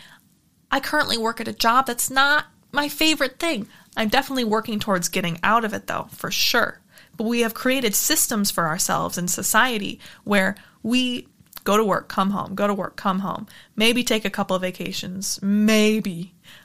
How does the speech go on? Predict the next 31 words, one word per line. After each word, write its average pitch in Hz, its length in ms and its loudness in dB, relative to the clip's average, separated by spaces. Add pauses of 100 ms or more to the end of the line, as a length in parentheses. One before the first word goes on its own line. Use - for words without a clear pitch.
barely 240 460 4
be 190 200 2
able 180 140 -2
to 185 80 -2
pay 185 200 0
our 165 100 2
bills, 185 500 0
a 185 120 -6
lot 165 200 2
of - 80 -8
people. - 460 -8 (380)
Um, - 400 -4 (580)
and 208 220 -6
that's 302 420 2
just - 220 -2
a 190 40 -6
whole 202 180 0
nother 170 220 -2
tangent. - 520 -6
But 214 140 -2
basically, 226 520 2 (1000)
you 247 180 0
have 320 220 4
to 285 80 -6
create 254 380 -2
your 214 120 4
own 190 140 0
happiness. 240 720 -2
You 196 100 -2
have 180 260 -6
to 214 120 -8